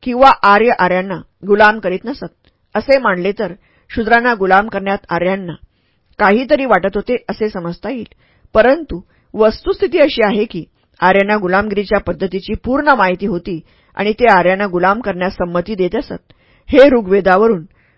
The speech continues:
आठ शहाऐंशी सात, आठ छप्पन्न तीन स्पष्ट होते.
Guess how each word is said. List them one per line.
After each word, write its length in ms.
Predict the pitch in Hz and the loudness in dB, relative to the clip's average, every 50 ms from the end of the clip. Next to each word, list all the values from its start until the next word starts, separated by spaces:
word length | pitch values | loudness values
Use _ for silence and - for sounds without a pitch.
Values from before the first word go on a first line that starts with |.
| _ _ _ _ _ _ _ _ - - | _ _ _ _ _ _ _ _ -4 0
आठ 300 | 190 202 202 202 233 - _ _ _ _ _ - | 2 4 4 4 2 0 _ _ _ _ _ -10
शहाऐंशी 540 | - - 214 208 190 202 208 - - 208 | -4 -2 0 0 0 -2 -4 -6 -6 -8
सात, 280 | 196 - 180 165 156 208 - _ _ _ _ _ _ _ _ - | -6 -6 -6 -6 -6 -6 -10 _ _ _ _ _ _ _ _ 0
आठ 360 | - 185 175 170 165 175 254 _ _ _ _ _ _ _ _ _ _ - - | 2 2 4 4 2 0 -4 _ _ _ _ _ _ _ _ _ _ -4 -4
छप्पन्न 480 | 233 - _ - - 196 190 185 190 | -4 -4 _ -2 -2 -2 -2 -2 -8
तीन 280 | 208 - 262 220 190 175 - _ | -8 -8 -8 -10 -10 -10 -14 _
स्पष्ट 420 | - - - - - 277 - - - | -18 -10 -4 -4 -4 -4 -4 -8 -8
होते. 280 | 277 285 285 - 175 | -8 -8 -8 -10 -14